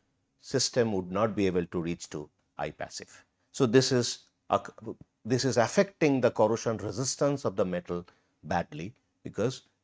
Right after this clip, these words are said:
we have a very high corrosion rate corresponding to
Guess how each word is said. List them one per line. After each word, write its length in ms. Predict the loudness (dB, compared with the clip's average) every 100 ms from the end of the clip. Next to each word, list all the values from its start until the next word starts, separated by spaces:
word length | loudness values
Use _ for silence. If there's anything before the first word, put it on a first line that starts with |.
| -8
we 120 | -6
have 280 | -4 -2 -4
a 80 | -4
very 260 | -2 -2 -2
high 320 | -2 -4 -4
corrosion 420 | -8 -8 -6 -6 -4
rate 180 | -4 -2
corresponding 680 | -4 -4 -4 -4 -4 -8 -6
to 160 | -6